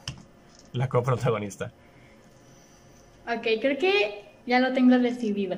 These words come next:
Speaker 2: <laughs>
Speaker 1: Ok, un poquito más fácil está, al parecer.
Speaker 2: Estuvo un poquito más fácil. Ok, primero voy a decir el que nunca ya haría, nunca, nunca ya.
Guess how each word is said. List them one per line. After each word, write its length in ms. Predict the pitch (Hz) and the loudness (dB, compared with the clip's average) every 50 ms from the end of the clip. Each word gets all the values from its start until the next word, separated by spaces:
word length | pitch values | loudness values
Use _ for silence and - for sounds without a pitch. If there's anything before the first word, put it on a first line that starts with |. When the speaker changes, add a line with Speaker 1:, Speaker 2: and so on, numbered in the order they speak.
| - - | -8 -10
Speaker 2:
<laughs> 260 | - - - 453 - - 415 403 - - 415 453 440 - - | -10 4 4 4 8 8 8 8 6 2 -2 -4 -4 -4 2
Speaker 1:
Ok, 200 | - 131 131 - 131 120 120 135 | 4 4 6 8 8 8 8 8
un 60 | 143 | 8
poquito 240 | 151 165 175 190 180 | 8 8 8 8 8
más 180 | 165 160 156 139 | 8 8 8 8
fácil 280 | 147 143 135 131 120 | 4 4 4 4 4
está, 200 | 113 110 - - 107 | 2 2 2 0 -2
al 80 | 104 | -2
parecer. 360 | - 110 107 104 110 107 - - - - - - - - - - - - 233 226 - - - | 0 0 0 2 0 -2 -4 -4 -12 -20 -20 -20 -20 -20 -20 -20 -12 -8 -8 -8 -8 -8 -8
Speaker 2:
Estuvo 260 | 214 240 233 254 247 | -8 -2 2 4 6
un 80 | 247 247 | 6 6
poquito 260 | 262 247 - - 262 | 6 4 2 0 2
más 260 | 247 226 214 - - | 2 2 0 0 -6
fácil. 340 | - 196 - - - - - - - - - - - - - _ - - - - - - - - - - - - - | -6 -8 -8 -10 -14 -18 -20 -20 -20 -20 -20 -20 -20 -20 -20 _ -20 -20 -20 -20 -20 -20 -20 -20 -20 -20 -20 -6 -4
Ok, 120 | - - 220 208 214 | -4 -2 0 0 4
primero 220 | 240 269 330 392 | 6 8 10 10
voy 100 | 440 440 | 10 10
a 40 | 403 | 10
decir 140 | - 339 320 | 8 6 6
el 120 | 320 320 | 6 6
que 140 | - 277 240 | 6 6 8
nunca 480 | 240 247 262 277 285 254 277 311 311 311 | 8 10 10 10 8 6 6 4 4 4
ya 480 | 285 262 262 254 254 262 262 262 247 233 | 4 4 4 4 4 2 2 2 2 0
haría, 480 | 220 214 226 240 240 247 247 240 247 | -2 -2 -4 -2 -2 -2 0 0 -2
nunca, 340 | 240 233 226 226 226 226 226 | -2 -4 -4 -6 -6 -6 -8
nunca 260 | 220 220 220 208 214 | -6 -8 -8 -8 -8
ya. 240 | 214 208 220 285 427 | -8 -6 -6 -8 -8